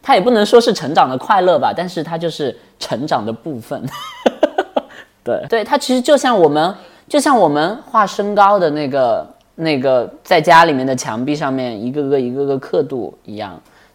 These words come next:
就是这些东西都是一个相较而言是正面的东西，它是一个在进步的、进取的一个状态。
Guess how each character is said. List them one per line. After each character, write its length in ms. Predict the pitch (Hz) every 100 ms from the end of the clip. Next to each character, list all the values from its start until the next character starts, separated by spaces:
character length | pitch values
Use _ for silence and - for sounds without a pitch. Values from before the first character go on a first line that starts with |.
| -
就 100 | 226
是 160 | 220
这 180 | 208 269
些 140 | 254
东 160 | 220 240
西 80 | 233
都 140 | 190
是 160 | 196 202
一 160 | 160
个 340 | 156 170 139 - - _ _ _ _ - - _ _
相 360 | - - 226 240
较 200 | 233 208
而 160 | 131 139
言 240 | 127 120
是 140 | 139 170
正 180 | 247
面 180 | 208 175
的 100 | 120
东 200 | 110 127
西， 220 | 131 80 - _
它 120 | 180
是 140 | 180
一 80 | 165
个 100 | 147
在 160 | 151 147
进 280 | - 226 170
步 180 | 175
的、 180 | 127 95 - _ _
进 240 | - 208
取 240 | - -
的 120 | 87 85
一 120 | 90
个 200 | 104 - _ _
状 260 | 139 113 98
态。 180 | -